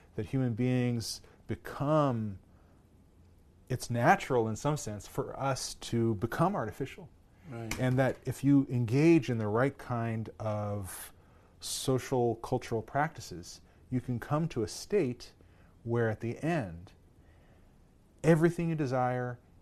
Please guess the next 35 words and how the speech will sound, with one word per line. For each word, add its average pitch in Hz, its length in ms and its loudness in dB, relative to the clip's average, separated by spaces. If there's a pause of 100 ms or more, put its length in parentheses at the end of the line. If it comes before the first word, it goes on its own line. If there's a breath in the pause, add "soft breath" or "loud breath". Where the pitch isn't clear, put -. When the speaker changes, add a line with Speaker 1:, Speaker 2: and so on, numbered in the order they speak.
(320)
Speaker 1:
everything 156 400 4
you 156 120 0
want, 110 560 -4 (480)
every 165 300 4
choice 139 360 -2
you 113 80 -4
make 98 340 -8 (260)
spontaneously 110 1300 -8 (440)
is 104 520 -4 (400)
toward 104 200 -6
the 92 80 -10
right. 85 220 -10 (420)
Speaker 2:
Oh, 113 140 -6
wow. 104 280 -6
Speaker 1:
So 107 480 -2
he 113 80 0
says 113 360 2
at 104 80 -6
the 113 100 -2
end 117 160 0
of 107 60 -2
his 101 120 -6
first - 280 -8
chapter, 95 520 -6
uh, 90 40 -8 (580 soft breath)
he 110 60 -6
says, 104 360 -6
you 101 60 -6
know, 98 160 -6 (120)
you, 104 220 -6
you 110 140 -4
can 110 140 -8
come 131 220 -2
to 113 200 0
a, 104 80 -2